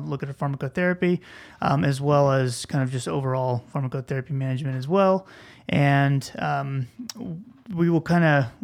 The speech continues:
I, I'm gonna skip a lot of stuff for time's sake, but to give you the general gist, you know, the first thing she said was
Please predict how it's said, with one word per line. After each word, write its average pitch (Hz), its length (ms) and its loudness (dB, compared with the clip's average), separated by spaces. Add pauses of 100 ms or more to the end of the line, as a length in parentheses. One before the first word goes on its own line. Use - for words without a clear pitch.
(160)
I, 151 220 -6
I'm 151 100 0
gonna 175 300 2
skip - 280 -2
a 156 40 2
lot 147 220 4
of 135 80 -6
stuff - 340 -4
for 131 280 -4 (120)
time's 143 540 -2
sake, 151 380 -2
but 139 260 -4 (340)
to - 80 -8
give 160 100 0
you 156 40 -2
the 143 80 -6
general 143 320 2
gist, 131 400 -2
you 139 40 -2
know, 131 220 -2
the - 220 -10
first 143 300 -6
thing 135 140 -2
she 135 140 -8
said 135 240 -6
was 135 300 -6